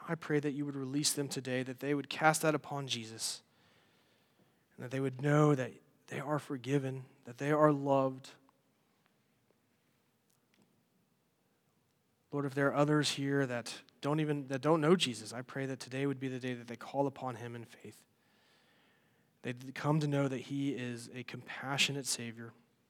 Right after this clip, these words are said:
Lord, I pray for all of us that we would recognize that, yes, we live in a fallen world, a world that is full of darkness,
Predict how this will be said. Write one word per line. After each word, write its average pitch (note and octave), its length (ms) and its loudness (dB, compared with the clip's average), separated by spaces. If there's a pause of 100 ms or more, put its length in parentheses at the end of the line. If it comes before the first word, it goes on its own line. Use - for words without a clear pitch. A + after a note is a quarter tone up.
(2500)
Lord, C#3+ 100 0
I D3 60 8
pray D#3 560 10 (240)
for C#3+ 440 2
all F3 200 12
of D3+ 100 10
us - 220 -2
that B2+ 160 -4
we D3+ 680 0
would C3+ 300 0
recognize C#3+ 640 8
that, C#3 120 -2
yes, D#3+ 360 6
we D#3+ 200 2
live E3 280 10
in E3+ 80 8
a D#3+ 80 8
fallen E3 420 10
world, D#3+ 240 12
a D3+ 80 8
world D#3+ 280 8
that D3+ 140 4
is C#3 100 0
full F3 400 10
of D#3 100 4
darkness, D3+ 600 4